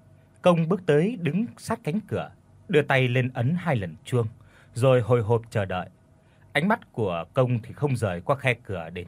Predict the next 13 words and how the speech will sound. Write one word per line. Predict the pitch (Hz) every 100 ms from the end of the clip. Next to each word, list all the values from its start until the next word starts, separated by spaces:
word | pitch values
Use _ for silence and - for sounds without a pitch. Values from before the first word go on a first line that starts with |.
| 85
nhìn | 95 90
vào | 80
bên | - 104 -
trong. | 98 - - _ _ _ _ _ _ _ _ _
Một | 143 147
giọng | 131 -
nói | 127 131 220
từ | - 127 117
bên | 160 143
trong | 160
đã | 156
vang | 190 165 160
lên, | 143 147